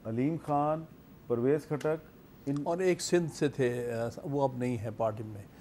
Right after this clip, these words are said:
Speaker 1: अच्छा।
Speaker 2: इनको
Speaker 1: इनको पार्टी से निकाल दिया जाए।
Speaker 2: निकाल दिया जाए, क्योंकि इनके खिलाफ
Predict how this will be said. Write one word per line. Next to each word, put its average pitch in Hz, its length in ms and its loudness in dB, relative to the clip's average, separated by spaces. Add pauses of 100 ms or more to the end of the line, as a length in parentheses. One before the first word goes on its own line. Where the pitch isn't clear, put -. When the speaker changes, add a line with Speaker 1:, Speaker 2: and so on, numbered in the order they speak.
Speaker 1:
अच्छा। 113 300 -4 (180)
Speaker 2:
इनको 147 420 2 (120)
Speaker 1:
इनको 170 200 2
पार्टी 160 280 10
से 180 100 0
निकाल 139 320 6
दिया 113 120 2
जाए। 143 80 2
Speaker 2:
निकाल 143 260 8
दिया 131 200 2
जाए, 131 220 2
क्योंकि 143 320 -4
इनके 160 420 -2
खिलाफ 131 460 0